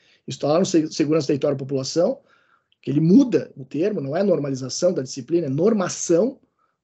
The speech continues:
né? Esse é o termo que ele usa, que não é mais apenas um, não só no corpo, na disciplina agora, né? Nesse complemento, não só apenas do corpo, mas nessa terceira etapa da aspas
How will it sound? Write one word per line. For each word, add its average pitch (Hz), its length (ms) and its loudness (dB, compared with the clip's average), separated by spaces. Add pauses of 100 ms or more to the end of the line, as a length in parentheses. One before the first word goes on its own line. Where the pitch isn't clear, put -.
(100)
né? 127 260 -10
Esse 156 160 -4
é - 20 0
o 165 60 -2
termo 185 320 0
que 147 60 -8
ele 135 100 -2
usa, 214 300 -2 (880)
que - 100 4
não 339 120 2
é 240 60 2
mais 220 160 2
apenas 196 320 -2
um, 208 280 -6
não 214 200 0
só 214 180 -4
no 262 120 -2
corpo, 311 480 0
na 135 100 -6
disciplina 160 500 -2
agora, 180 380 4
né? 139 260 -8 (100)
Nesse 147 260 -10
complemento, 156 360 -4
não 202 120 2
só 233 280 -2
apenas 175 280 -2
do 233 120 -4
corpo, 320 300 -2
mas 285 160 2
nessa 320 280 -4
terceira 208 320 0
etapa 185 340 -4
da 147 180 -2
aspas 147 340 -8